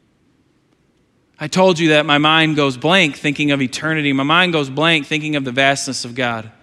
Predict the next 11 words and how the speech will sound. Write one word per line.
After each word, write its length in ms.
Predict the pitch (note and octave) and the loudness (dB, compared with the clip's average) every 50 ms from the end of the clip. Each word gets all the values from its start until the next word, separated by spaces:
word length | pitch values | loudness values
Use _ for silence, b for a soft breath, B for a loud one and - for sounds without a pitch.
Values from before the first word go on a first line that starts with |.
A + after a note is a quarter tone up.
| _ _ _ _ _ _ _ _ _ _ _ _ _ _ _ _ _ _ _ _ _ _ _ _ - | _ _ _ _ _ _ _ _ _ _ _ _ _ _ _ _ _ _ _ _ _ _ _ _ -8
My 80 | E3+ | -6
mind 240 | F#3+ G3 G#3 A3 A3 | -2 0 0 0 2
goes 180 | G3 F#3 D#3+ C#3 | 2 0 0 0
blank 420 | B2+ D3 D#3+ G3 A3+ G#3+ F#3+ - | -2 0 0 2 2 0 0 -2
in 140 | D3+ D3+ D3 | -2 -2 -2
wondering, 520 | D3+ F3 G3 G3 F3+ D3+ C#3 B2+ A#2 A#2 - - - _ _ _ _ _ _ _ _ _ _ _ _ _ _ _ _ _ _ _ _ _ _ _ _ _ _ _ _ _ _ _ _ _ _ _ _ _ _ _ _ _ _ _ _ _ _ _ _ _ _ _ _ _ - | -2 -2 -2 -2 0 0 0 0 -2 -4 -10 -16 -20 _ _ _ _ _ _ _ _ _ _ _ _ _ _ _ _ _ _ _ _ _ _ _ _ _ _ _ _ _ _ _ _ _ _ _ _ _ _ _ _ _ _ _ _ _ _ _ _ _ _ _ _ _ -4
"Why 100 | D#3+ F#3+ | -2 -2
would 160 | A3+ A#3+ G3+ | -2 -2 -2
you 80 | G3+ F3 | -4 -2
save 320 | - G#3 G3 F#3 B2+ B2 | -2 0 0 0 -2 -4
me? 400 | C3 D#3 F#3+ E3+ A2+ G#2 - | -4 -4 -4 -6 -6 -10 -14